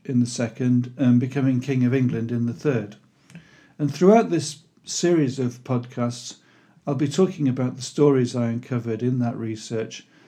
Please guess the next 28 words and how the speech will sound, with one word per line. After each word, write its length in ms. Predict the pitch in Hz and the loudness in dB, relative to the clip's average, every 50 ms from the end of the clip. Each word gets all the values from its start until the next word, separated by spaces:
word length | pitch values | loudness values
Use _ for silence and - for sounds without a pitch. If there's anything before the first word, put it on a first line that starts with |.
| _ _ _ - | _ _ _ -6
and, 580 | - 170 175 185 160 151 143 135 123 131 143 139 | -2 0 2 4 4 4 4 2 0 -2 -2 -2
uh, 240 | 131 127 127 127 | 0 0 0 0
discussing 640 | 123 123 135 - - - 175 160 - - 139 127 123 | -2 -2 -6 -8 -6 -4 -4 -4 -4 -2 -2 -2 -2
some 240 | - - 135 123 117 | -2 0 0 0 2
of 100 | 113 - | 2 2
the 80 | 120 | 4
myths 560 | 120 131 135 123 123 - - - - - - - _ _ _ _ _ | 4 6 6 6 4 0 -4 -10 -12 -12 -12 -16 _ _ _ _ _
that 120 | - 147 | -8 -8
have 120 | 139 - - | -8 -6 -2
grown 300 | 147 135 127 123 120 123 | 0 2 4 4 4 4
up 160 | 123 123 - | 2 0 -2
around 300 | 117 117 117 117 113 113 | -2 0 0 0 -2 -2
the 80 | 120 117 | -6 -8
Tudor 360 | - - 123 120 113 117 110 | -6 -2 0 0 0 0 -2
dynasty. 640 | 123 127 120 120 117 - - - 131 113 107 110 - _ _ _ _ _ - - _ _ _ _ _ _ _ - | -2 0 2 2 0 0 -4 -6 -6 -6 -6 -8 -12 _ _ _ _ _ -20 -20 _ _ _ _ _ _ _ 2
In 160 | 185 202 196 | 6 6 6
particular, 840 | 196 - - - 196 202 190 - - 156 143 127 120 117 113 117 117 - _ _ - - | 6 4 2 2 2 0 0 -2 -2 0 2 2 2 2 0 -2 -6 -10 _ _ -12 -8
I 180 | 135 139 156 | -6 -4 -4
believe 500 | 156 147 143 131 127 131 123 120 120 123 | -4 -4 -2 0 2 2 2 2 0 0
the 340 | 131 123 123 120 117 117 117 - - _ _ _ - | 0 2 2 2 2 0 -2 -8 -18 _ _ _ -4
contribution 1040 | - 160 156 147 - 127 120 127 135 143 139 - - - 135 120 117 120 117 113 | 0 2 2 2 2 0 -2 0 2 2 2 2 0 -2 0 2 4 4 4 4
of 180 | 117 120 117 117 | 2 0 -2 -2
Hollywood 560 | - 127 131 123 120 113 110 110 110 107 110 | -2 -2 0 2 0 0 0 -2 -4 -4 -2
and 340 | 117 113 110 117 113 113 113 | -2 -2 0 -2 -2 -4 -4
these 480 | - 127 120 117 117 117 - - - - _ _ _ _ _ _ _ | -2 0 2 2 2 0 -2 -6 -12 -14 _ _ _ _ _ _ _
low-budget 840 | 131 127 135 135 135 127 131 135 123 123 127 - 123 113 113 - - | -2 2 4 4 4 4 4 2 2 0 0 -2 -4 -4 -4 -4 -4
television 560 | - 139 143 143 120 120 113 - - 117 107 | -2 0 0 0 0 -2 -2 -2 -2 -4 -4
series 540 | - - 123 117 110 113 117 113 - - | -4 -4 -4 -4 -2 -2 -4 -6 -6 -10